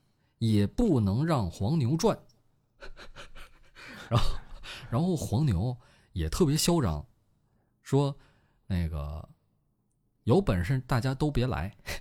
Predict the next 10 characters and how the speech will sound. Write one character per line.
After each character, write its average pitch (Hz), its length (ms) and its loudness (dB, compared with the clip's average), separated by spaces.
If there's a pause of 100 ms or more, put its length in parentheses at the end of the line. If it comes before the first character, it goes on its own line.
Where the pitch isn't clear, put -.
(640)
<laughs> 214 240 -2
然 220 120 6
后 202 160 8 (720)
<laughs> 180 680 0
卖 208 220 6
不 151 140 4
出 180 160 4
去 202 160 6
的 135 100 8
票 147 340 6